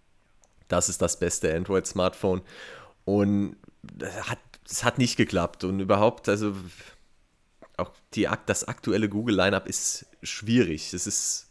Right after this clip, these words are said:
jetzt sind sie so ein bisschen in der Mitte drin. Ja, also wir hatten ja das auch die Google Pixel, Pixel vier A, vier A fünf G.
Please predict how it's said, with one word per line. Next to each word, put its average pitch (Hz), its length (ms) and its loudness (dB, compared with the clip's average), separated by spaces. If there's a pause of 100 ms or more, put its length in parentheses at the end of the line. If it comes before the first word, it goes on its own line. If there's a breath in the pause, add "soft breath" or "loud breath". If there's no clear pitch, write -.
(460)
jetzt 98 200 -4
sind 120 160 4
sie 113 100 -2
so 107 140 2
ein 104 80 0
bisschen 104 640 0
in 95 100 -4
der 110 80 4
Mitte 135 280 4
drin. 135 300 0
Ja, 95 140 4
also 98 180 2
wir 92 80 4
hatten 98 160 0
ja 92 120 4
das 87 200 -2
auch 76 140 -4
die 95 140 -6
Google 98 240 -2
Pixel, 98 440 0 (380 loud breath)
Pixel - 320 0
vier 95 260 2
A, 101 240 6
vier 95 280 2
A 98 60 4
fünf - 300 -4
G. 113 320 4